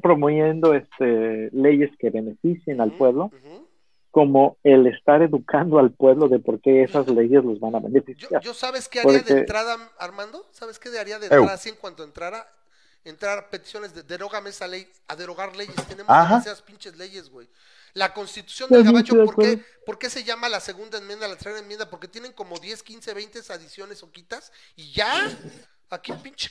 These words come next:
Speaker 2: Constitución es un mamotreto de cuántas páginas, güey. Son un chingo de leyes. Nadie sabe qué pedo.
Speaker 3: Fíjate que yo pensaba precisamente eso, o sea, dedicarme, pero a despenalizar cosas.
Speaker 2: Ujú.
Speaker 3: Hacia lo cabrón. Empezaría despenalizando la heroína,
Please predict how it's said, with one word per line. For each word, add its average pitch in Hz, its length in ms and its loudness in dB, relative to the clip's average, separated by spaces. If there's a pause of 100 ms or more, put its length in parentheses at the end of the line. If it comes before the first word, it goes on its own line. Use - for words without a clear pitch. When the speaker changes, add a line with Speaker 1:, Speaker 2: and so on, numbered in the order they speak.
Speaker 2:
Constitución 214 680 -18
es 240 120 -20
un 254 80 -20
mamotreto 220 680 -14
de 175 100 -16
cuántas 208 400 -18
páginas, 175 600 -18
güey. 123 200 -20
Son 226 160 -20
un 247 200 -20
chingo 214 340 -20
de 156 100 -20
leyes. 156 400 -20
Nadie 208 320 -16
sabe 196 260 -18
qué - 140 -20
pedo. - 180 -20
Speaker 3:
Fíjate 220 320 6
que - 200 4
yo 175 160 6
pensaba 175 460 4
precisamente 151 720 4
eso, 185 240 4
o 185 80 2
sea, 139 160 4
dedicarme, 123 560 6
pero 107 260 6
a 98 40 6
despenalizar 101 760 0
cosas. 127 360 -4 (220)
Speaker 2:
Ujú. - 340 -20 (140)
Speaker 3:
Hacia 117 220 2
lo 135 120 4
cabrón. 127 360 4 (500)
Empezaría 143 560 6
despenalizando 160 760 4
la 156 100 8
heroína, 151 480 4